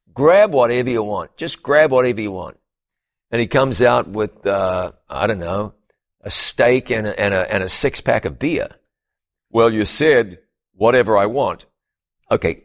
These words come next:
my son would know I don't mean that, and he wouldn't mean that either.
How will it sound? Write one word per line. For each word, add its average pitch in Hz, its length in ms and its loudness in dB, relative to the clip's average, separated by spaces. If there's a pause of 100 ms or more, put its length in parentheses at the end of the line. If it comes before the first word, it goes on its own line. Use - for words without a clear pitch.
my 107 200 -2
son 107 260 -4
would 98 140 -6
know 95 460 -2 (520)
I 101 120 2
don't 101 200 0
mean 85 200 -8
that, 90 320 -4
and 82 160 -12 (280)
he 185 200 0
wouldn't 110 260 -2
mean 104 200 -4
that 92 180 2
either. 143 320 -4